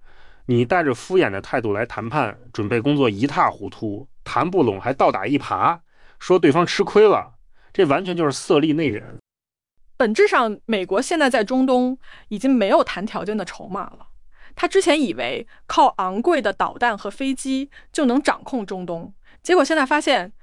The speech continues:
Speaker 2: 根本对抗不了廉价无人机和导弹的饱和攻击，自己在中东的军事基地被打烂了，军事威慑力彻底破产了。
Speaker 1: 而且伊朗这边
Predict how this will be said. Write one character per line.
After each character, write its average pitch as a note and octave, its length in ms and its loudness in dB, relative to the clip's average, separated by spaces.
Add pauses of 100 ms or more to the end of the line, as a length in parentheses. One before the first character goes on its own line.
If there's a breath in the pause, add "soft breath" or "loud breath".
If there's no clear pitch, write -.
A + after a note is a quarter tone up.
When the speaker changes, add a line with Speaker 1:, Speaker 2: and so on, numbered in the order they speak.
(220 soft breath)
Speaker 2:
根 G#4 180 2
本 A3 160 0
对 D4+ 160 -2
抗 C4+ 220 0
不 A#3+ 60 2
了 E3+ 160 0
廉 F3+ 200 -4
价 C4 220 2
无 G3+ 100 -6
人 A#3+ 160 0
机 B3+ 200 -6
和 A#3+ 160 -4
导 G3 160 0
弹 A3+ 120 -2
的 G#3+ 80 -2
饱 - 220 -6
和 F#3 180 -12
攻 G#3 200 -8
击， G#3 280 -12 (320 soft breath)
自 G#4 160 -4
己 C4 80 -2
在 A#3+ 160 4
中 D4 160 -4
东 D#4+ 120 -4
的 C4+ 100 0
军 C#4+ 160 -6
事 C#4+ 100 -4
基 C#4 140 -10
地 D4+ 80 0
被 D#4+ 140 -4
打 - 320 -6
烂 D4 260 2
了， F3 300 -10 (200 soft breath)
军 F#4+ 200 2
事 D4 160 -2
威 E4+ 180 2
慑 D#4+ 160 2
力 C#4+ 140 0
彻 A#4 320 2
底 G#3 160 -12
破 - 200 0
产 - 240 -6
了。 - 140 -14 (760)
Speaker 1:
而 F3 100 0
且 F3 160 2
伊 F#3+ 120 -4
朗 F3 160 2
这 A#2 120 -4
边 C#3 260 0